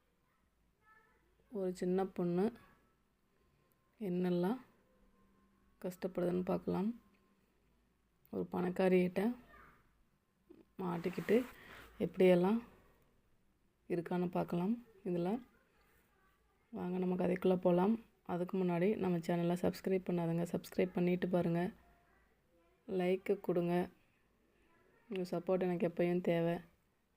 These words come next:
சரி, வாங்க நம்ம இப்போ கதைக்குள்ள போலாம். ஒரு குவளை தேநீர். இது ஒரு ஆங்கில கவிதை தான், க-, ஆங்கில கதை தான். இந்த கதையில யார் வந்து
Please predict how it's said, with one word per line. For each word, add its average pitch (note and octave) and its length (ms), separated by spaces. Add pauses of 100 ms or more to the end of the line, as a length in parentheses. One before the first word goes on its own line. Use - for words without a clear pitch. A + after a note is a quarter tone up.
(720)
சரி, F#3+ 180
வாங்க F3 220
நம்ம F3+ 180
இப்போ F3+ 140
கதைக்குள்ள E3+ 380
போலாம். F3+ 380 (460)
ஒரு F3+ 240
குவளை F#3 400
தேநீர். E3+ 480 (1080)
இது F3 180
ஒரு F3 140
ஆங்கில F3 440
கவிதை E3+ 380
தான், F#3 320 (220)
க-, - 200
ஆங்கில F#3 460
கதை F3+ 380
தான். F3+ 300 (1900)
இந்த F#3 360 (540)
கதையில F#3 580 (2000)
யார் F#3 280
வந்து F3+ 440